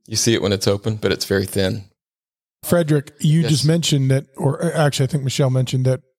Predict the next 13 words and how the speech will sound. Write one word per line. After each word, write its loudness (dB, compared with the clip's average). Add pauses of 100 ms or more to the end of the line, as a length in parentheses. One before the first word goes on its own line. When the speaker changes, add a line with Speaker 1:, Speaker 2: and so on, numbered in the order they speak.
(100)
Speaker 2:
we -4
do 0
work -2
with -2
designers. 0 (680)
So 2 (360)
give 2
us 2
an 2
idea 2
of -2
how -2
that -2